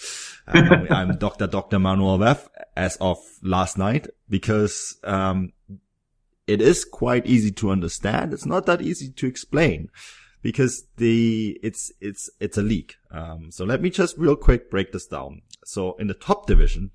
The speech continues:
League R, teams will compete to become the uefa Nations League champion.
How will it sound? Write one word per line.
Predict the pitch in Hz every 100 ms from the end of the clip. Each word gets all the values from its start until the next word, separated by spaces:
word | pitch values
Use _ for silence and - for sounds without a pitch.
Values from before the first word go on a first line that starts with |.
| _
League | 87 90 139 - -
R, | 85 85 120
teams | - 127 131
will |
compete | 127 131 - 113
to | 98
become | 95 - 98
the | 90
uefa | 78 90 - 92
Nations | 87 90 - 87
League | 87 -
champion. | - - 92 - 71